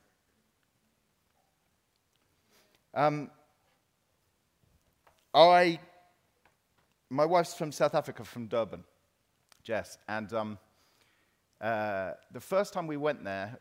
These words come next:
we went to the beach, and it's completely different from what I'm used to. You know, Mediterranean, where I'm from, it's a sleepy little sea.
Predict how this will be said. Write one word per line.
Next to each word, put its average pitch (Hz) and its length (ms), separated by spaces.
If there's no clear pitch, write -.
we 117 120
went 131 240
to - 80
the 120 80
beach, - 500
and 110 280
it's 117 120
completely 143 560
different 123 460
from 104 180
what 107 160
I'm 101 160
used 107 280
to. 95 80
You 92 160
know, 95 100
Mediterranean, 110 760
where 98 200
I'm 98 140
from, 92 380
it's 107 200
a 113 40
sleepy 120 480
little 104 300
sea. 92 440